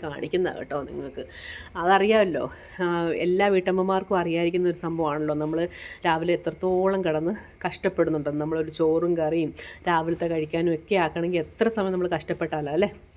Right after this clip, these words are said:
ഇങ്ങനെ ഇരുന്ന് ഞാൻ തേങ്ങ ചിരണ്ടാറില്ല. എൻ്റെ വ്ലോഗ് കണ്ടിരുന്നവർക്കൊക്കെ അറിയാം.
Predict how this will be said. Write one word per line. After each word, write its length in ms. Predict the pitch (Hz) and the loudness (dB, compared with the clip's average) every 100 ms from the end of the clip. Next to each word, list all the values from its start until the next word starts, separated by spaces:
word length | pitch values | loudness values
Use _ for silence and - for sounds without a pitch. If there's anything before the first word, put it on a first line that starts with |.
| - - - - - - - | -20 -20 -20 -20 -20 -20 -2
ഇങ്ങനെ 300 | 196 190 214 | 2 4 6
ഇരുന്ന് 240 | 214 202 190 | 4 4 2
ഞാൻ 180 | 196 196 | 2 2
തേങ്ങ 260 | 175 175 | 2 2
ചിരണ്ടാറില്ല. 600 | 190 190 170 175 175 156 | 2 2 2 2 2 2
എൻ്റെ 200 | 156 165 | 0 0
വ്ലോഗ് 320 | 175 165 165 190 | 2 2 2 0
കണ്ടിരുന്നവർക്കൊക്കെ 920 | 175 165 175 175 175 175 175 - 190 | 0 0 2 2 2 2 -2 -2 -2
അറിയാം. 340 | 160 151 262 | -2 -2 -4